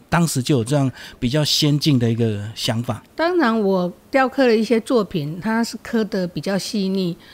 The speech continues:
Speaker 2: 然后，因为我们也没有想到说要流通作品，所以说我在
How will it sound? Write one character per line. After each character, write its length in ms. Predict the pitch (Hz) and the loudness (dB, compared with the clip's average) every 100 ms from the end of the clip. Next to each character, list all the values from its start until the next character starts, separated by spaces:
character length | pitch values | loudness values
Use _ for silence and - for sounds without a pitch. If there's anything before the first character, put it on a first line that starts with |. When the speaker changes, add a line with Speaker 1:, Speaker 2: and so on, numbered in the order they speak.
| - | -8
Speaker 2:
然 120 | 214 214 | 0 2
后， 160 | 262 | 2
因 160 | 269 285 | 4 4
为 80 | 277 | 4
我 220 | 196 180 | 2 0
们 160 | 180 | 0
也 80 | 185 | 0
没 140 | 165 226 | 0 0
有 100 | 185 | -2
想 220 | 170 160 | -2 -2
到 140 | 208 | -2
说 200 | 185 226 | -2 -2
要 140 | 190 185 | 0 0
流 240 | 170 165 | 0 0
通 240 | 156 185 180 | 0 0 2
作 180 | 190 | 0
品， 240 | 156 - 143 - - | -2 -6 -10 -12 -20
所 160 | - 277 | 0 2
以 60 | |
说 180 | 254 277 269 - - | 2 0 -2 -14 -4
我 160 | 226 180 | 0 2
在 260 | 294 277 | 2 0